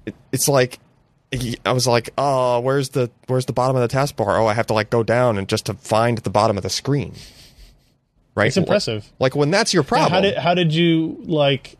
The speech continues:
Speaker 2: did you notice anything with battery life because of it? I guess you hadn't really seen the other one or anything like that. But
Speaker 1: So there
Speaker 2: like, my theory had always been, like, if you use Microsoft Word and you have a white screen
Speaker 1: I put it
Speaker 2: the
Speaker 1: in
Speaker 2: majority of the time, that's going to be detrimental to your battery life.
Speaker 1: Yeah,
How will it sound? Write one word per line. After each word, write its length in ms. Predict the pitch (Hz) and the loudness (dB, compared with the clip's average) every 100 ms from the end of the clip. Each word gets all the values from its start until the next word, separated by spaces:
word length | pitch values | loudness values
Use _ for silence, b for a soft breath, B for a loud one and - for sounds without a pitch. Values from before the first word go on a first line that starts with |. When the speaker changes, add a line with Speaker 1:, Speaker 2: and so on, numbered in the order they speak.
| - | -8
Speaker 2:
did 140 | 143 135 | -4 0
you 60 | 139 | 0
notice 260 | 151 151 | 0 0
anything 280 | 151 143 135 | 0 0 0
with 140 | 123 | 0
battery 300 | 120 185 196 | 0 0 2
life 240 | 185 175 170 | 2 0 0
because 300 | 170 180 165 | 0 0 2
of 60 | |
it? 80 | 160 | 2
I 40 | 143 | 4
guess 220 | 151 - | 2 2
you 80 | 143 | 0
hadn't 200 | 139 135 | 0 0
really 160 | 127 | 0
seen 200 | 120 131 | 0 -2
the 120 | 117 | -2
other 200 | 113 117 | -2 -2
one 320 | 104 101 98 101 | -2 -2 -4 -6
or 180 | - | -6
anything 280 | 107 104 107 | -6 -4 -4
like 120 | 104 | -4
that. 220 | 101 107 104 | 0 0 2
But 80 | |
Speaker 1:
So 460 | 127 160 147 147 143 | 0 0 0 0 -2
there 220 | - 139 | -2 -2
Speaker 2:
like, 100 | 147 | 0
my 160 | 160 185 | 0 -2
theory 300 | 156 180 165 | 0 0 0
had 80 | 151 | 2
always 180 | 139 131 | 0 0
been, 160 | 135 | 0
like, 220 | 131 127 | -2 -2
if 100 | 131 | -2
you 80 | 143 | -2
use 460 | 143 139 139 139 127 | 0 2 2 0 -2
Microsoft 600 | 139 135 135 139 135 131 | -4 -4 -4 -4 -4 -4
Word 420 | 117 143 156 135 117 | -2 0 2 2 0
and 140 | 113 | -4
you 80 | 110 | -4
have 160 | 120 | -4
a 60 | 113 | -4
white 360 | 101 123 139 - | -2 0 0 -2
screen 300 | - - 143 | -4 0 2
Speaker 1:
I 160 | 139 | 2
put 100 | 139 | 2
it 60 | 131 | 2
Speaker 2:
the 80 | 123 | 2
Speaker 1:
in 60 | |
Speaker 2:
majority 500 | 113 123 143 151 143 | 0 0 2 2 2
of 80 | 127 | 0
the 80 | 123 | -2
time, 600 | - 214 196 147 135 123 | -4 0 2 2 0 -2
that's 260 | - 131 131 | -4 -4 -2
going 240 | 165 170 | 0 2
to 40 | 135 | 2
be 140 | 135 | 0
detrimental 540 | 131 139 - 127 143 120 | 0 0 0 0 0 -2
to 120 | 120 | -4
your 60 | |
battery 260 | 107 104 98 | -2 -2 -2
life. 80 | - | 0
Speaker 1:
Yeah, 100 | 120 | 0